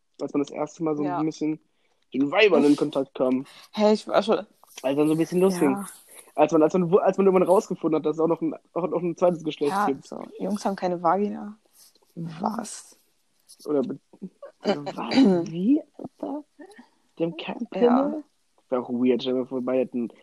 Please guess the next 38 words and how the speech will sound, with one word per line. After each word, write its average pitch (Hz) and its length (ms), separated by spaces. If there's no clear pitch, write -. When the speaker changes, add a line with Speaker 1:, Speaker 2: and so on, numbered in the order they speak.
Speaker 1:
beide 135 240
Geschlechter 135 400
hätten 139 160
das 123 180
gleiche 123 380
Ding. 107 360
Speaker 2:
Ja, 156 180
aber 165 140
dann 151 140
gäb's 156 200
ja 156 60
Speaker 1:
Oder 131 80
Speaker 2:
keine 123 140
Speaker 1:
so. 120 40
Speaker 2:
Geschlechter. - 600
So, 240 200
oder? 220 320
Speaker 1:
Ja, 107 220
nee, 180 160
aber 151 160
stell 196 200
dir 185 40
mal 175 60
vor, 180 120
die 170 80
Geschlechter 175 400
würden 165 180
sich 160 140
nicht 175 200
durch, 160 200
durch 151 160
das - 300
jetzige 156 400
Geschlecht 165 480
ver-, 151 180
ver-, 165 160
ver-, 160 180
ver-, - 140